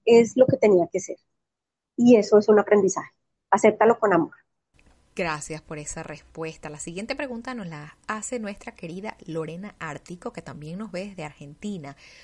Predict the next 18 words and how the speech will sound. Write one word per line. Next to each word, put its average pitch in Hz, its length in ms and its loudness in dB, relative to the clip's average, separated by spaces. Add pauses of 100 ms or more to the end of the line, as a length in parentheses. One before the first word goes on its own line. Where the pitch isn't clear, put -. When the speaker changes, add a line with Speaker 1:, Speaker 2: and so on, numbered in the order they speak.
(160)
Speaker 2:
¿Cómo 240 300 -10
po-, 196 260 -10
se - 160 -10
puede 208 320 -12
sanar 196 560 -14
la 175 160 -14
falta 208 320 -14
de 214 80 -12
merecimiento 170 960 -14 (100)
a 151 100 -8
las 147 140 -12
mujeres? 151 560 -16 (220)
¿O 165 260 -4
cómo 233 220 -2
podemos 233 320 -6
las 180 140 -12
mujeres 175 420 -6
sanar 151 400 -8